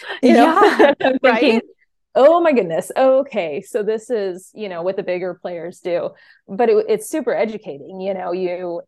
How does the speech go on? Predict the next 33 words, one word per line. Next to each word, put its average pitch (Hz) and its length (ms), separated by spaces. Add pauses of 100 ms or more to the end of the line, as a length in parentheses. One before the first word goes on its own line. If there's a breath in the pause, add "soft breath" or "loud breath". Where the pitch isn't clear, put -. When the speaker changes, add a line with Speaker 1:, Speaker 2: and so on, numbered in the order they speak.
Speaker 1:
you 190 240
just, 185 560 (140)
you 190 160
take 202 260
what 220 180
you 190 520 (180)
can 185 600 (400)
do 165 340
right 156 320
now 160 500 (320)
and 160 140
you 156 100
run 180 260
with - 180
it. - 340
And 170 200
for 170 80
Speaker 2:
Mm. 170 80
Speaker 1:
me, 170 200
that's 147 420
two 175 180
ads 165 400
on 165 480
Facebook. 160 600 (520)
Uh, 165 480
I'm 165 140
trying 160 280
to 160 60
get 156 240
the 180 60
best 156 640
people 180 540 (100)
to 170 640